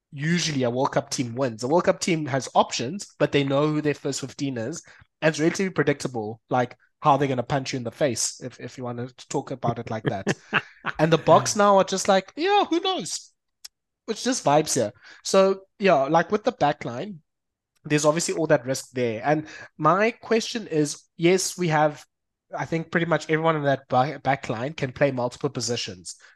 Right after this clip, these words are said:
Speaker 1: Faf can play nine and ten. Libbok can play at fullback. We know how Damian Willemse can cover everything. Dukes can cover the centers. Kriel can go on the wing. Kolbe and Arendse can go to fullback. Kri-, um,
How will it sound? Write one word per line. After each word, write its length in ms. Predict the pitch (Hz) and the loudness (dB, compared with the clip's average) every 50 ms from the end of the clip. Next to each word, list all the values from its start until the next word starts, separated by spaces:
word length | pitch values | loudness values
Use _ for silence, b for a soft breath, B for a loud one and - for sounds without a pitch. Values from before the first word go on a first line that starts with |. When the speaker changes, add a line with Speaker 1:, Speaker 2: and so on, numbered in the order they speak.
| b _ - | b _ 0
Speaker 1:
Faf 180 | - 143 143 - | 0 0 2 0
can 140 | 151 131 | -2 -4
play 180 | - - 127 120 | -2 -2 -2 -2
nine 240 | 120 113 113 113 107 | -2 -4 -6 -8 -8
and 120 | 104 95 - | -12 -12 -2
ten. 520 | - 208 202 202 196 196 190 190 185 170 165 | 2 4 6 6 6 6 4 2 0 -4 -2
Libbok 360 | 143 143 147 147 151 139 - | 0 0 2 2 0 0 0
can 120 | - 139 | -4 -8
play 200 | 127 - 147 139 | -4 -2 -2 -2
at 100 | 139 135 | -2 -4
fullback. 640 | - - 147 139 127 139 127 123 123 123 120 - - - _ _ _ _ _ | -6 -8 -8 -6 -2 0 0 0 0 0 -2 -4 -8 -14 _ _ _ _ _
We 80 | 135 131 | -8 -2
know 160 | 131 135 135 | 0 0 2
how 120 | 127 131 | 2 0
Damian 320 | 127 - 123 123 131 131 120 | -2 -2 -4 -4 -4 -4 -6
Willemse 320 | - 127 135 131 - - | -6 -6 -6 -6 -6 -8
can 120 | - 135 127 | -8 -8 -6
cover 240 | - 127 120 131 | -6 -4 -4 -4
everything. 680 | 117 120 127 120 127 123 - - 131 123 123 120 120 120 B B B B B B B B B _ | -6 -6 -6 -6 -8 -10 -8 -6 -4 -4 -4 -4 -6 -12 B B B B B B B B B _
Dukes 240 | - 147 151 143 - | -2 -2 -2 -2 -2
can 120 | - 151 139 | -4 -6 -2
cover 280 | - 143 135 135 139 | 0 0 0 2 0
the 120 | 123 139 127 | -2 -2 -2
centers. 580 | - - 135 127 123 - - 131 127 123 - | -2 0 -2 -2 -4 -4 -4 -4 -4 -4 -6
Kriel 260 | - - 160 147 143 | -4 -2 0 0 0
can 120 | - 147 135 | -2 -6 -6
go 160 | - 127 127 | -4 -2 -2
on 120 | 131 131 | -2 -2
the 100 | 131 131 | -4 -6
wing. 420 | 123 120 127 127 123 120 123 123 123 - | -6 -4 -2 -2 -2 -2 -4 -8 -10 -4
Kolbe 280 | - 156 143 143 139 | -2 0 0 0 0
and 120 | 143 135 135 | -2 -4 -4
Arendse 580 | 131 131 131 139 139 127 - - 139 127 - | -4 -4 -2 -4 -4 -4 -4 -4 -4 -4 -6
can 220 | - 143 123 120 - | -8 -12 -12 -12 -10
go 200 | - 127 123 127 | -8 -6 -6 -6
to 140 | 127 - 135 | -8 -10 -12
fullback. 560 | - - - 135 127 113 - 120 120 117 - | -12 -8 -8 -8 -6 -4 -4 -4 -4 -4 -6
Kri-, 160 | - - 160 - | -10 -14 -10 -8
um, 260 | 127 120 117 117 113 | -8 -8 -8 -8 -12